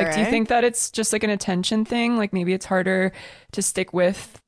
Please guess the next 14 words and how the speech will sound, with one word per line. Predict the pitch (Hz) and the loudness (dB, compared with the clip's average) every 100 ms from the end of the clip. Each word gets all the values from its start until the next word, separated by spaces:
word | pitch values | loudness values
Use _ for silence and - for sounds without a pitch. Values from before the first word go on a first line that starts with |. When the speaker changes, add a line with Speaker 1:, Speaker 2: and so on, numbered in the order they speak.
| _ _ _ - | _ _ _ -8
Speaker 1:
certain | - 196 202 | -4 0 2
math | 180 185 190 - | 2 2 -2 -2
concepts, | 196 190 - 208 208 - - | -2 0 0 0 0 -2 -4
or | - 185 180 185 196 | -2 0 2 0 0
Speaker 2:
Is | 202 | -2
there | 247 | 0
a | 269 | 0
decline | 359 - 202 196 214 | -2 -2 -2 0 0
in | 214 | -2
sciences | 196 170 170 220 226 214 190 | -2 -2 -2 -2 -2 -2 0
in | 185 | -4
general, | 160 151 165 185 202 | -2 -4 -2 -2 0
like | 175 170 | -2 -4
math, | 170 156 147 156 170 | -4 -2 0 -2 -4